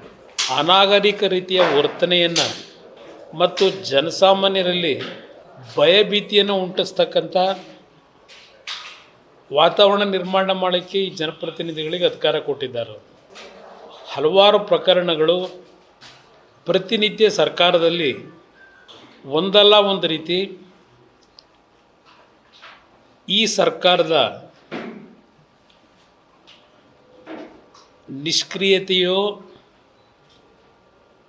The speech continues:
ಇಲ್ಲ ಈ ಸರ್ಕಾರಕ್ಕೆ ಸಾಮರ್ಥ್ಯ ಇರ್ತಕ್ಕಂಥ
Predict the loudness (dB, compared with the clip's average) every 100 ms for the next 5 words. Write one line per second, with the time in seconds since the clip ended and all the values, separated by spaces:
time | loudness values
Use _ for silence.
0 | _ -6 2 4 4 2 -2 -4 0 2
1 | 2 -2 -6 -4 -4 -2 -2 -4 0 0
2 | 0 -4 -20 _ _ _ _ _ _ _
3 | _ _ _ _ _ _ -12 -4 0 2
4 | 0 2